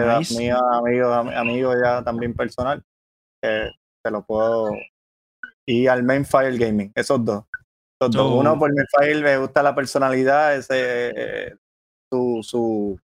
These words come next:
Speaker 1: su approach, su contenido, pues, es-,
Speaker 2: So
Speaker 1: está bien tripioso.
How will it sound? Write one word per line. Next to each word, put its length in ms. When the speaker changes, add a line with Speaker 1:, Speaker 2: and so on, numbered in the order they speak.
Speaker 1:
su 80
approach, 600
su 100
contenido, 580
pues, 280
es-, 160
Speaker 2:
So 100
Speaker 1:
está 200
bien 160
tripioso. 380